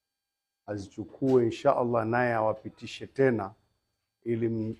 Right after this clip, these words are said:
muwe mmechukua kikamilifu, hata siku moja na nyinyi muwe mnaweza kuwafundisha wenzenu,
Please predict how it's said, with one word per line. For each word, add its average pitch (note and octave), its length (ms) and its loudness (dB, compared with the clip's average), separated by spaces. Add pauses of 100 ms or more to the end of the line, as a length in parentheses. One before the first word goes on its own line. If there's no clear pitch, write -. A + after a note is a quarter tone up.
muwe A2+ 220 -2
mmechukua A2+ 640 -2
kikamilifu, A2+ 920 -2 (600)
hata A#2 260 -4
siku - 240 -10
moja A#2 340 0
na A2 140 -4
nyinyi A#2+ 160 0
muwe A2 220 -2
mnaweza G#2+ 640 -4 (880)
kuwafundisha G#2 600 -6
wenzenu, G2+ 440 -4